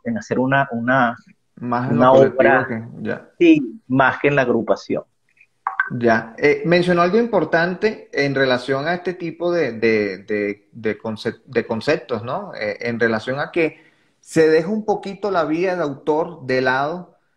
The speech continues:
Speaker 2: se
Speaker 1: Sí.
Speaker 2: abandona ciertamente por los compromisos que requiere una agrupación de este tipo. Sin embargo, también resalta la importancia que hace falta, eh, este tipo de, de grupos, ¿no?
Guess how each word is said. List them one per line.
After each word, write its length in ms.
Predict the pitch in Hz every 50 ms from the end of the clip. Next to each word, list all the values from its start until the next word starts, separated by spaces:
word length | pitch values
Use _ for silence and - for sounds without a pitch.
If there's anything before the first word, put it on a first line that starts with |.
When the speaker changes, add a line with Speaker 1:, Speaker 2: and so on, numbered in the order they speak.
| _ _ _ _
Speaker 2:
se 280 | _ - - - 139
Speaker 1:
Sí. 40 | 131
Speaker 2:
abandona 520 | 127 127 131 135 135 110 - 147 156 160 156
ciertamente 760 | - - 170 156 151 - 165 160 156 156 156 151 147 151 156
por 180 | 156 156 143
los 160 | 131 123 123 -
compromisos 720 | - 127 120 113 117 117 110 113 127 147 175 - - 156 -
que 120 | - 131
requiere 600 | 123 123 117 120 - - 131 123 127 127 139 143
una 220 | 135 135 131 131 135
agrupación 560 | 135 143 139 - - 113 - - 123 120 123
de 60 | 127
este 200 | 127 _ 147 131
tipo. 460 | - 127 117 110 - - 120 - _ _ _ _ _ _ _ _ _ _
Sin 300 | _ - - 151 147 143
embargo, 400 | 143 139 139 135 127 131 160 185
también 300 | 180 170 139 127 127 127
resalta 640 | 123 165 160 143 - 143 147 143 - 185 190 - - -
la 140 | 127 127
importancia 1000 | 127 127 113 - 120 110 104 - 139 135 151 160 165 - - 202 220 233 220 - _ _ - _ _
que 280 | - 120 113 113 107
hace 240 | 107 110 110 - 165
falta, 540 | 160 - 151 123 - - - 180 180 175 - - 120
eh, 160 | 120 110 - 127
este 260 | 117 107 - 139 131
tipo 320 | - 135 127 - 143 139
de, 300 | 127 123 104 - 85 - -
de 220 | 110 107 110 104
grupos, 460 | 104 127 151 208 - - - - 101 110
¿no? 320 | 110 143 190 220 -